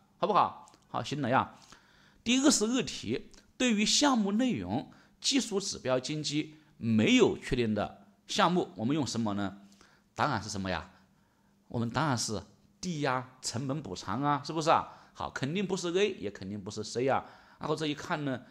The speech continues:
应该是都不明确，都不明确，很不明确。答案就是 D 就行了，成本补偿哈。好，然后第一个十三题啊，关于合同管理的描述，什么是不正确的？A，签订前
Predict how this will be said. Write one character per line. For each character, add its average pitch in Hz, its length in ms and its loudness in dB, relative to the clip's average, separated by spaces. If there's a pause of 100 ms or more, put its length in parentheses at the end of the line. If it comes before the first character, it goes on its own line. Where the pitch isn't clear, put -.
(140)
应 - 100 -12
该 143 80 -2
是 104 140 -8 (300)
都 143 180 0
不 135 180 -12
明 85 140 -14
确， - 260 -14
都 - 120 -2
不 196 100 -4
明 98 180 -6
确， - 200 -10
很 113 240 -4
不 139 100 -2
明 113 160 -2
确。 - 220 -6 (360)
答 - 120 -10
案 92 60 -8
就 95 100 -10
是 90 160 -16
D - 260 -12
就 - 80 -16
行 - 220 -10
了， - 100 -12
成 - 160 -12
本 98 140 -10
补 - 100 -14
偿 - 240 -12
哈。 110 300 -4 (560)
好， 165 160 8
然 175 180 6
后 226 100 4
第 220 140 -2
一 233 60 -2
个 269 100 2
十 185 160 2
三 196 320 -2
题 - 200 -8
啊， 85 120 -8 (380)
关 247 240 6
于 202 140 4
合 - 260 2
同 127 220 -2
管 98 220 -4
理 98 80 -4
的 87 120 -6
描 90 240 -4
述， - 260 -8
什 - 180 -10
么 92 140 -6
是 - 120 -10
不 92 180 -12
正 123 180 -2
确 123 160 0
的？ 139 280 2 (480)
A， 170 380 4 (260)
签 240 340 2
订 214 180 0
前 - 640 -6